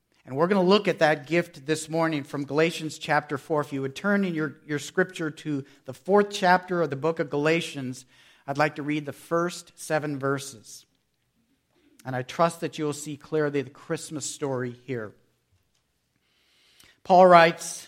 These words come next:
verse one, "Now I say, as long as the heir is a child, he does not differ at all from a slave, although he is owner of everything. But he's under guardians and managers until the date set by the Father.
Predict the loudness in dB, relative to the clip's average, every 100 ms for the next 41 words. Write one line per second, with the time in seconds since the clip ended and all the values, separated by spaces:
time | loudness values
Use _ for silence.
0 | _ -4 -4 -4 -2 -2 0 2 4 4
1 | 2 2 4 4 0 -4 2 6 8 8
2 | 4 -2 -4 -6 -2 0 2 2 0 -4
3 | -8 -8 -10 -2 0 0 -2 -10 _ _
4 | _ _ _ -2 -2 4 4 4 2 0
5 | 2 0 4 6 8 6 2 -6 -6 -2
6 | 2 4 4 2 0 0 0 0 -2 -4
7 | -2 -2 0 2 2 4 2 2 -4 -10
8 | -12 _ _ _ _ _ _ _ _ 0
9 | 0 0 2 2 4 2 6 8 8 6
10 | 2 2 0 -4 -8 -6 -4 0 2 2
11 | -4 -6 -8 -10 -20 _ _ -10 -4 0
12 | 2 2 0 -2 -4 -2 -2 2 0 0
13 | 0 2 2 0 -12